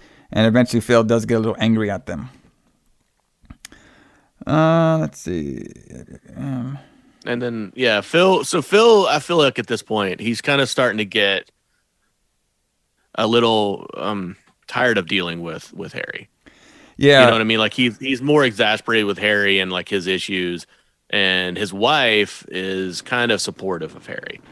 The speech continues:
Speaker 2: Like,
Speaker 1: Yeah.
Speaker 2: she likes Harry. And the kids like Harry.
Speaker 1: Yep.
Speaker 2: Um, well, I mean, everybody likes Harry. It's just that Phil is just getting tired of his, his mental issues, kinda.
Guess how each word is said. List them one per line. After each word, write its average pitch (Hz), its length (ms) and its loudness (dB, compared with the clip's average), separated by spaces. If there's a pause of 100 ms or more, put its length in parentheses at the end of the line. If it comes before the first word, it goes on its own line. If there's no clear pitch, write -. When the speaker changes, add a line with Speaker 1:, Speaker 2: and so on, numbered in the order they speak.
(120)
Speaker 2:
Like, 110 140 0
Speaker 1:
Yeah. 110 40 0
Speaker 2:
she 135 140 2
likes 113 300 0
Harry. - 360 -10 (220)
And 120 100 0
the 120 40 0
kids 165 320 2
like 85 240 -2
Harry. - 460 -10
Speaker 1:
Yep. - 280 -8 (720)
Speaker 2:
Um, 107 320 0
well, 143 80 2
I 160 40 2
mean, 165 140 4
everybody 160 260 4
likes 113 320 0
Harry. 90 280 -4
It's 90 120 -6
just 107 180 -4
that 98 200 -2 (300)
Phil 135 300 4
is 120 80 2
just 117 180 -2
getting 104 220 -4
tired 107 360 0
of 98 160 0
his, 98 360 -4
his 101 180 -8
mental 87 380 -6
issues, - 360 -12
kinda. - 400 -14